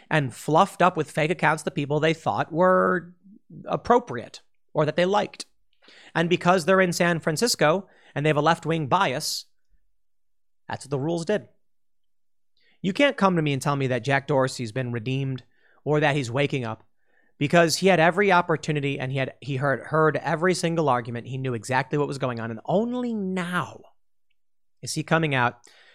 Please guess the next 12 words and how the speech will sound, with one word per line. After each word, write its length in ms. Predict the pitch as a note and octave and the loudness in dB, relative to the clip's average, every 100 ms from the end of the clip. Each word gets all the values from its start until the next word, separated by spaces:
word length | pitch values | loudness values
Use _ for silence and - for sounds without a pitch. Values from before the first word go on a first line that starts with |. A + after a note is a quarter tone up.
| _ | _
and 160 | B2+ C3+ | -6 -4
saying 300 | - C#3 A#2+ | -2 -2 -4
something 240 | A#2+ A2 | -6 -10
about 240 | G#2+ G2 G2+ | -8 -8 -10
it. 80 | - _ _ _ _ _ _ _ | -14 _ _ _ _ _ _ _
So 200 | - D3+ | 0 4
I 80 | D3 | 4
don't 180 | C3 G#2+ | 2 -2
buy 160 | G#2 | -4
it. 120 | G2+ - _ _ _ _ _ _ _ _ - - | -6 -14 _ _ _ _ _ _ _ _ -20 -18
Of 80 | |
course, 420 | - D#3 C3+ - | 0 0 2 -4